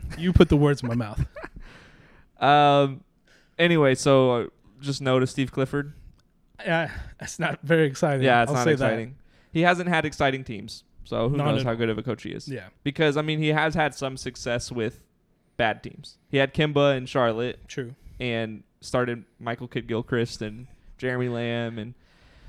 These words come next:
Speaker 2: then went to Orlando and didn't
Speaker 1: Well,
Speaker 2: have much of a better situation.
Speaker 1: to be fair, starting Michael Kidd-Gil-, Gilchrist should have got him banned from the league.
Speaker 2: <laughs> Yeah, for sure. Um,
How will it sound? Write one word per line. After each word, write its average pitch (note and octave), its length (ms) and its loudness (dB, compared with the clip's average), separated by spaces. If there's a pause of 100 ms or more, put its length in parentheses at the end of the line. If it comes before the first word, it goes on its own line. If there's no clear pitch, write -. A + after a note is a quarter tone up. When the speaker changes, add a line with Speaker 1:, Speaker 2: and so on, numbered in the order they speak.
(280)
Speaker 2:
then C#3+ 260 2
went C#3 200 0
to D3+ 40 0
Orlando C3 600 2
and A#2+ 280 -4 (140)
didn't - 180 4
Speaker 1:
Well, D#3+ 140 8
Speaker 2:
have B2 120 0
much B2 200 -2
of A#2+ 80 -2
a A#2 40 0
better A2+ 200 2
situation. A2 400 -6
Speaker 1:
to A3+ 100 10
be F#3+ 100 6
fair, C#3 380 2
starting E3+ 420 2
Michael D3+ 280 0
Kidd-Gil-, C3 400 -4 (160)
Gilchrist C#3+ 440 4
should D3 180 4
have B2+ 220 -2
got C3+ 180 2
him B2+ 120 2
banned B2 240 0
from A#2 120 -8
the G#2 80 -10
league. A#2+ 260 -4 (160)
Speaker 2:
<laughs> D3+ 180 -4 (480)
Yeah, A#2+ 200 -2 (760)
for C3+ 200 4
sure. A#2+ 320 -2 (420)
Um, C3 420 2